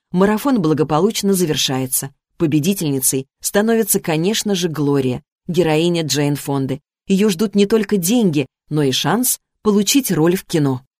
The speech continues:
Полной безысходностью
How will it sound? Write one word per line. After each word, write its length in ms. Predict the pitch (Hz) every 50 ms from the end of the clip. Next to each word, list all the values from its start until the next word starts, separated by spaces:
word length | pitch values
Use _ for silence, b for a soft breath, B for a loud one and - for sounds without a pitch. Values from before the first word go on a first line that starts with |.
| _ _ _ _ _ _ _ _ _ _ _ _ _ _ _ _ _ _ _ -
Полной 380 | 254 277 269 269 254 254 247
безысходностью 960 | 220 196 262 247 214 190 - - - 139 139 131 151 175 - - 254 262 254